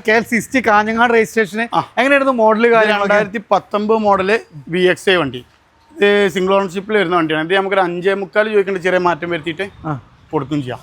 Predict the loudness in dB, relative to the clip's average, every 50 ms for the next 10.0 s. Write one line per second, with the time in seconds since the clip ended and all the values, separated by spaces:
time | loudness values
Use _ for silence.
0 | -8 -6 -6 -6 -4 -2 0 0 0 0 0 0 0 2 2 0 0 0 -2 0
1 | 2 2 2 0 0 -2 0 2 2 2 2 4 4 4 4 4 4 4 4 2
2 | 2 0 -2 -4 -4 -4 -4 -4 -4 -6 -6 -6 -4 -2 0 0 0 0 0 -2
3 | -2 -2 -2 -2 -4 -8 -10 -12 -14 -10 -6 -4 -4 -2 0 0 0 0 0 -2
4 | 0 2 2 2 2 2 0 0 -2 -4 -2 0 2 2 0 0 -2 0 0 2
5 | 2 0 0 -4 -8 -8 -8 -12 -12 -4 0 2 2 4 4 2 2 0 -2 -4
6 | -4 -2 -2 0 2 2 0 0 0 0 0 2 2 4 4 2 2 0 0 -4
7 | -4 -6 -6 -2 0 2 2 2 2 0 0 2 0 2 2 0 -2 -2 0 0
8 | 2 2 4 2 2 0 0 0 2 2 0 0 0 2 2 2 2 0 0 0
9 | 0 2 2 2 0 -2 -4 -8 -8 -6 -4 -4 -4 -2 -2 0 0 -2 -2 -6